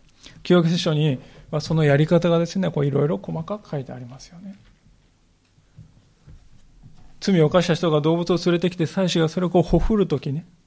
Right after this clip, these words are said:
血生臭いですよ。こんなこと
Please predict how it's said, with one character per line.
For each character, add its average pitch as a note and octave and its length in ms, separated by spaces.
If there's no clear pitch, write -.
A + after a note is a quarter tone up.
血 - 180
生 E3 260
臭 F3 300
い G3+ 60
で D#3 80
す - 140
よ。 - 60
こ D#3 120
ん D3+ 40
な D#3 100
こ F#3+ 120
と D#3 220